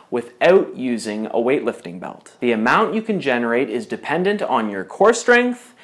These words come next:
and how much practice you have had during your big lifts. So if you are able to generate this pressure without using a belt,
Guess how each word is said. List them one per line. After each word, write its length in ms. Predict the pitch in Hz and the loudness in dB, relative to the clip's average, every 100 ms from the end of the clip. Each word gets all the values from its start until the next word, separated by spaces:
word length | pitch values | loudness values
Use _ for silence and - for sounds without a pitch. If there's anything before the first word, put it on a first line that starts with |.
| - - | -20 -6
and 320 | 214 269 285 | -2 -2 -2
how 220 | 262 190 | -2 -2
much 260 | 180 180 - | -2 -4 -8
practice 540 | - 170 190 196 175 | 2 4 4 -2 -4
you 80 | 175 | -2
have 160 | 170 - | -2 -2
had 320 | 117 113 117 | 2 2 2
during 340 | 151 156 156 | 0 0 0
your 220 | 156 151 | 0 0
big 340 | 139 113 104 104 | 0 0 -4 -6
lifts. 540 | 104 120 - - - | 2 2 2 -4 -16
So 380 | - - 156 156 | -14 2 8 8
if 120 | 156 | 6
you 220 | 139 247 339 | 2 4 6
are 80 | |
able 280 | 254 214 185 | 8 6 4
to 100 | 147 | -2
generate 540 | 113 120 139 147 139 139 | -4 -2 0 2 2 2
this 180 | 120 | -4
pressure 500 | - - 135 127 - | -4 0 2 2 0
without 600 | 107 107 - - 175 254 - | -4 -4 -8 2 4 4 2
using 380 | 156 117 113 | 0 0 -2
a 40 | 101 | 0
belt, 600 | 95 175 107 107 - | 6 8 8 2 -8